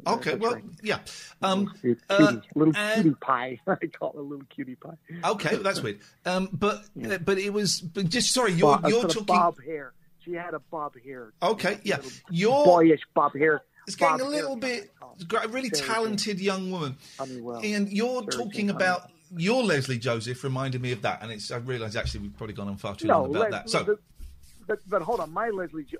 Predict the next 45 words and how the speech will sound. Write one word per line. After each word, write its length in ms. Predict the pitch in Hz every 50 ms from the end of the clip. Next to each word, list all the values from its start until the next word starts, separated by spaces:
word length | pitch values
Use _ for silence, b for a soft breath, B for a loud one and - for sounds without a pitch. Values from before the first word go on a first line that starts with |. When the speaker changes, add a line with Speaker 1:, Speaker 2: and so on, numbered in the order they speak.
| -
Speaker 1:
the, 120 | - 156 156
the 120 | 147 170
Leslie 280 | 175 214 220 196 208 160
Joseph, 240 | 165 160 143 143 143
I, 160 | 143 143 143 _ - -
I, 100 | 143 131 - _ _ _
the 80 | - 139
P 320 | - - - 160 151 147
A, 160 | 143 131 117 117 - - b b b b b b b
the 80 | - -
P 300 | - - 165 170 156 147
A 200 | 135 123 113 107 _ _ -
to 120 | - 135 - -
Senator 320 | 151 139 127 123 117 120
Reid 280 | 127 143 139 127 113 - _ b b b b b b b b -
was 160 | 156 147 -
not 260 | 160 160 151 - -
Leslie 300 | 156 147 143 - 139 135
Joseph 460 | 123 131 139 131 131 117 127 123 117 _ _ _ _ _
from 260 | - 143 143 127 120 135
Speaker 2:
N-, 200 | 160 170 165 -
no. 280 | 185 180 185 170 - -
Speaker 1:
Birds 260 | 147 143 139 - -
of 80 | 117
a 40 | 120 147
Feather. 240 | - 190 151 - - -
Speaker 2:
I'm 140 | 151 156
just 240 | 147 160 - - -
Speaker 1:
And 60 | 180
Speaker 2:
saying 80 | 165 156
Speaker 1:
while 100 | 165 165
Speaker 2:
it 120 | 156 -
Speaker 1:
she 60 | - 143
Speaker 2:
reminded 520 | 139 139 143 143 147 160 156 123 101 82
me. 180 | 92 87 82 - - - - - _ - - _ - - _
Speaker 1:
Okay, 300 | - 175 165 - - 123 117
but 120 | 143 135 - - -
she 60 | 208
is 160 | 226 180 143 - - - _ _ _
attractive, 640 | _ _ - _ - - _ 127 - _ _ _ - - _
Leslie 180 | 151 143 - _ _ _ 147 143 -
Joseph, 240 | - 135 131 127 117
for 140 | - - 131
an 60 | 120
older 340 | 127 131 135 123 120 117 123